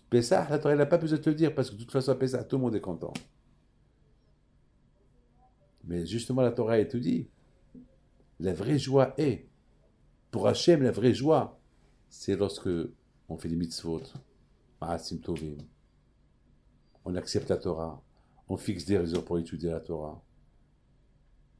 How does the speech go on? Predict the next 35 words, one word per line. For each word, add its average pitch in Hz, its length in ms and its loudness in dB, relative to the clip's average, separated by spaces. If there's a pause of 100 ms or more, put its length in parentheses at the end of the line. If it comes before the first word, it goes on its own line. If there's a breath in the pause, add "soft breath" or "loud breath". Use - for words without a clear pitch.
(260)
on 101 80 -2
est 98 100 2
des 95 100 2
bons 98 200 0
juifs, 90 380 -6
même 95 260 0
en 95 80 -4
dehors 85 260 0
de 82 60 -4
la 87 80 0
maison. 82 420 -6 (1400)
Ça, 139 440 4 (1120)
c'est - 200 -2
la 92 120 2
vraie 87 300 4
joie 90 220 2
de 85 60 0
Akash. 82 340 -6 (280 soft breath)
C'est - 120 -8
pour, 95 100 -2
c'est - 320 -4
la, 95 220 2
c'est - 160 -4
la 98 40 0
raison 101 200 0
pourquoi 104 220 -2
Akash 95 280 -6
Baruch 95 300 -2
Hu, 123 160 -2
il 90 140 -6
veut 117 260 2 (420 soft breath)
que 85 240 -4
ces - 220 -4
fêtes-là 131 420 2
de 82 180 -2